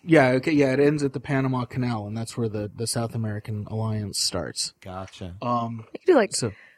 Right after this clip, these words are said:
Speaker 3: North American Consortium or something like
Speaker 1: Wow,
Speaker 3: that.
Speaker 1: that's not a bad idea.
Speaker 2: Yeah.
Speaker 1: Well,
Speaker 3: I always
Speaker 1: there's
Speaker 3: like the
Speaker 1: always,
Speaker 3: consortium.
Speaker 1: there's always the print version of the book for
Speaker 3: Exactly.
Speaker 1: editing,
Speaker 3: Well, that's
Speaker 1: too.
Speaker 3: what I'm thinking of.
Speaker 1: As find and replace is a glorious thing.
Speaker 3: Mm,
Speaker 2: The
Speaker 3: beautiful.
Speaker 2: knackers.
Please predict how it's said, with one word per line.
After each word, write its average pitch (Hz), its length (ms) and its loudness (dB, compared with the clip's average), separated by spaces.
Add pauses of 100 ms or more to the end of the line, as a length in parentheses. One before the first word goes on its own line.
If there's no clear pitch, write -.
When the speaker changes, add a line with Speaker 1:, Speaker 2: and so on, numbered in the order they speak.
(200)
Speaker 3:
North 208 260 2
American 185 380 0
Consortium 165 760 -6
or 202 100 -12
something - 340 -14
like - 80 -14
Speaker 1:
Wow, 143 80 -10
Speaker 3:
that. 135 60 -10
Speaker 1:
that's - 160 -10
not 262 120 -8
a 95 60 -12
bad 71 260 -20
idea. 71 220 -20
Speaker 2:
Yeah. 214 360 -8 (800)
Speaker 1:
Well, 180 80 -2
Speaker 3:
I 202 40 6
always 185 100 6
Speaker 1:
there's 160 80 4
Speaker 3:
like 156 80 4
the 156 80 4
Speaker 1:
always, 151 320 4
Speaker 3:
consortium. - 80 -12
Speaker 1:
there's 151 160 2
always 135 220 4
the 110 80 -6
print 117 280 -4
version 107 300 -4
of 92 100 -8
the 92 60 -16
book 87 120 -4
for - 40 2
Speaker 3:
Exactly. 180 380 6
Speaker 1:
editing, 196 100 2
Speaker 3:
Well, 220 80 6
that's 208 180 8
Speaker 1:
too. - 60 -2
Speaker 3:
what 175 60 8
I'm 170 100 2
thinking 165 340 -6
of. 165 120 -6 (200)
Speaker 1:
As 117 140 -4
find 156 300 2
and 147 80 -2
replace 131 460 -4
is 131 120 -6
a - 40 0
glorious 117 460 -2
thing. 175 220 4
Speaker 3:
Mm, 202 340 4
Speaker 2:
The 117 80 4
Speaker 3:
beautiful. 185 640 4
Speaker 2:
knackers. 139 280 0